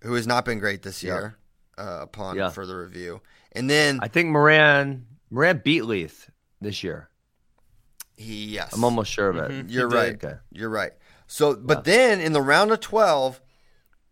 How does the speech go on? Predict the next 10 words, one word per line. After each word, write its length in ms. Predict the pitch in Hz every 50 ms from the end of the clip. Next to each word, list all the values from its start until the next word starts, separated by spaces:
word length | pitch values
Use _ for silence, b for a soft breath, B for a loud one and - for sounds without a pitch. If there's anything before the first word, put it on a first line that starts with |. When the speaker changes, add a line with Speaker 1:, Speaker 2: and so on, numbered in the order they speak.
| _ _ -
Speaker 1:
if 200 | 123 135 131 -
Moran 680 | 135 135 127 131 139 147 156 170 180 190 196 190 - -
loses 460 | - 139 147 156 170 170 165 185 175 -
to 140 | - 180
Heil, 520 | 151 143 143 123 110 104 90 82 80 110 - _ - _
he 220 | _ - 139 147
would 180 | 170 175 190 165
have 380 | 156 143 131 127 127 123 110 107
the 160 | 120 120 113
Red 720 | 107 98 104 117 123 131 143 147 156 156 151 175 170 -